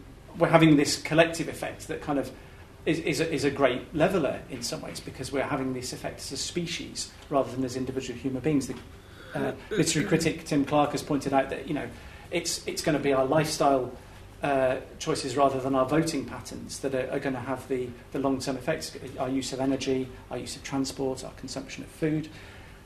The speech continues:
And this kind of puts it at odds with a lot of conventional literary critiques, which, you know, over the last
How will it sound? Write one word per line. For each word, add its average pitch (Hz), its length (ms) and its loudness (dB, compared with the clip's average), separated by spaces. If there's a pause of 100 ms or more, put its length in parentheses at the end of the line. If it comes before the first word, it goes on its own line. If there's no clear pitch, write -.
(560)
And 165 380 6 (920)
this 185 440 6
kind 165 140 6
of 143 120 2
puts 185 220 4
it 147 60 2
at 143 120 6
odds 151 300 8
with 139 120 2
a 135 40 2
lot 143 260 2
of 135 200 -2
conventional 135 500 -2
literary 123 360 -6
critiques, 175 460 -6
which, - 220 -8
you 175 60 -4
know, 135 120 -6
over 127 120 -6
the 135 80 0
last 135 280 -2